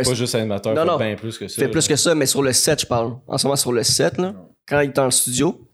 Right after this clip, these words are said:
Speaker 2: c'est juste l'animateur, c'est la face. Parce qu'il y a un producteur qui a fait le casting, il y a une réalisatrice, puis il y a une régisseur de plateau,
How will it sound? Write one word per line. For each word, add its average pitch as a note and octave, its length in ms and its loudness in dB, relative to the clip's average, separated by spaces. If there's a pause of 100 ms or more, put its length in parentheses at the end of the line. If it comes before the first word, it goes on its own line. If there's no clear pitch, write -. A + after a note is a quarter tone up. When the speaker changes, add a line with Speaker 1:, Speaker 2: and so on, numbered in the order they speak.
Speaker 2:
c'est - 180 -6
juste A#2+ 200 -2
l'animateur, A#2 480 -2
c'est B2 100 -2
la - 60 -4
face. - 380 -4 (580)
Parce C3 160 0
qu'il D3 80 0
y - 20 4
a C3 40 4
un - 20 2
producteur C3 560 0
qui - 140 0
a B2 100 0
fait B2 280 -6
le C3 180 2
casting, C3 480 0 (540)
il C3 40 0
y - 20 2
a - 20 2
une B2+ 80 2
réalisatrice, C3 640 0
puis - 200 -8
il - 20 2
y B2+ 40 2
a - 20 2
une B2 100 0
régisseur B2 420 0
de B2+ 60 2
plateau, C3 460 -2